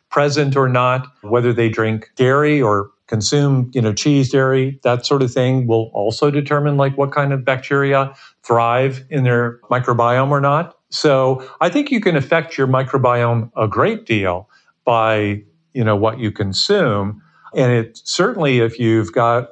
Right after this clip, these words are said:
an unhealthy microbiome for various reasons, like you killed off a lot of the microbiome because of taking prolonged antibiotics for some reason, or you got some really bad pathogens that killed off some of your beneficial bacteria,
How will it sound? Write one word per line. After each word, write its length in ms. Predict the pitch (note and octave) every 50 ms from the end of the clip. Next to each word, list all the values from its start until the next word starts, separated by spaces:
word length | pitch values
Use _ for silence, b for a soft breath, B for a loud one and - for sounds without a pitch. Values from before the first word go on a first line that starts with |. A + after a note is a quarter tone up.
| -
an 240 | C#3 A#2 A2+ A#2 - -
unhealthy 800 | C3+ C#3+ D#3+ G3 F3+ D#3+ E3 D3+ C#3+ C#3 C#3+ B2 A#2+ A2+ A2 A2 -
microbiome 760 | A#2 A#2 A#2 - A#2+ A2+ A2 A2 A2 A2 A2 G#2+ G#2+ A2 A2 b b b b b b
for 640 | _ - _ - A#2 A2+ A2 A2 G#2+ G#2 G#2 G2+ G#2 - _ _ _
various 380 | C3 C3+ C3+ C3+ C3 B2 - -
reasons, 500 | C#3 D3 D#3 C#3 D3+ D3+ C#3+ C#3 - A#2+
like 220 | A2+ A2 G#2 -
you 140 | G#2+ G2+ G2
killed 300 | - - - B2 B2 A#2+
off 220 | A#2 A#2 A#2 A#2
a 40 | -
lot 220 | A2+ A2+ A2 A2
of 80 | A2 G#2
the 60 | G#2+
microbiome 640 | G#2 G#2 G#2 G#2 - G#2+ G#2 G#2+ G#2 G#2+ G#2+ G2+ G#2
because 260 | G#2 G2 - F#2+ F2
of 100 | F2+ E2+
taking 360 | - G#2+ G#2 F#2+ F#2 F#2 F#2+
prolonged 500 | - - G2+ G2 G2 G2+ G#2 G2+ G2+ G2 - -
antibiotics 720 | C3+ G#2+ G2 F#2 F2+ F#2 F2+ F2+ F#2 G#2 A#2+ C3 - -
for 120 | - - A2+
some 200 | - - B2+ A2+
reason, 480 | A#2+ A#2+ A#2+ A2+ G#2+ B2+ A#2+ A#2 A#2 B B B B B B B B B
or 240 | - C3 A#2+ A#2+ A#2
you 280 | A2+ G#2+ A2 A2 G#2+ G2+
got 280 | A#2 G#2+ G2+ G#2 -
some 140 | - - A2
really 220 | G#2+ A#2 B2 C3
bad 300 | B2+ A#2+ A2+ A2 G#2 F#2+
pathogens 720 | - - - A#2 A2 A#2 A#2+ C#3+ C3+ B2+ C#3 C#3+ C#3+ C#3+ C#3 -
that 140 | C3+ C3
killed 200 | - C#3 C3 C3
off 300 | C3 C3 C3+ C3 B2+ - - - -
some 200 | - - C3+ C3+
of 140 | C3 A#2 B2+
your 300 | B2 A#2+ A#2 A2+ A#2 _ _ _ _
beneficial 420 | - C3 B2+ A#2+ C#3 C3 B2 - B2
bacteria, 680 | A#2 B2 B2 B2 - - C3+ C3 C3 C3 C3+ C#3+ C3+